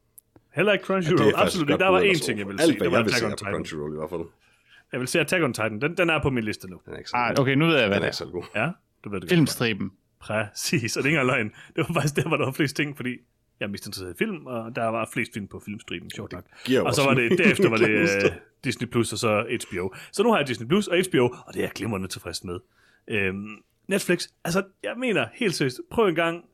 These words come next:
Speaker 1: hvis jeg har lyst til at blive meget deprimeret over, hvad jeg betaler penge for. Det gør du så ikke, Freja.
Speaker 3: Mm.
Speaker 1: Øh, prøv at kigge indholdet på Netflix igennem. Det er så dårligt.
Speaker 2: Men jeg
Speaker 1: Det er
Speaker 2: tror,
Speaker 1: helt vildt.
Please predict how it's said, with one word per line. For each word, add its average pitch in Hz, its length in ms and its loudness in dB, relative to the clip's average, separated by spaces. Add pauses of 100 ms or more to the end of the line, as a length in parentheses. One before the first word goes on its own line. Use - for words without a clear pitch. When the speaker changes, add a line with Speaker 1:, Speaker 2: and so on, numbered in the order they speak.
Speaker 1:
hvis 151 220 -6
jeg 143 60 2
har 143 60 0
lyst 165 180 0
til 156 60 -2
at 135 60 -2
blive 127 100 -2
meget 139 200 0
deprimeret 139 320 -2
over, 117 60 4
hvad 110 100 2
jeg 107 60 -4
betaler 107 240 -4
penge 120 180 -2
for. - 80 -8
Det 110 120 -6
gør 117 60 2
du 104 80 -6
så 104 60 -2
ikke, 95 120 -8
Freja. 101 200 -6 (560)
Speaker 3:
Mm. 131 60 0
Speaker 1:
Øh, 110 180 2 (360)
prøv 262 100 -2
at - 60 -10
kigge 220 180 -8
indholdet 240 320 4
på 151 60 2
Netflix 175 340 0
igennem. 185 340 0 (200)
Det 220 120 0
er 226 180 2 (260)
så - 460 0 (500)
dårligt. 202 680 2
Speaker 2:
Men 101 80 -8
jeg 95 60 0
Speaker 1:
Det 311 80 4
er 294 40 2
Speaker 2:
tror, - 100 -2 (220)
Speaker 1:
helt 214 220 -4
vildt. 277 300 -2